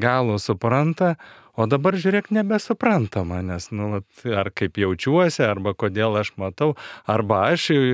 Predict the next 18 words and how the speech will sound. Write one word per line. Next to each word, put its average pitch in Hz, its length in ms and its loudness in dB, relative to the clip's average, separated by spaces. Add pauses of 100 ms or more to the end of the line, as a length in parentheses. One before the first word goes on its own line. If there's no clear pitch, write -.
(240)
jos 127 320 0
nesuprantu. 117 1040 0 (480)
Ir 110 80 2
man 139 460 2 (100)
galbūt 123 640 0
labai 113 600 2
padėjo 113 640 2
tai, 135 220 0 (100)
kad 113 240 -2 (160)
per, 104 320 0
e, 101 520 -2 (120)
dvasinius 110 880 -4
pokalbius 120 880 -2 (580)
toks 104 240 -4
buvo 104 800 0
kažkaip - 420 -8
atgręžimas, 107 880 -2
kad 110 400 -8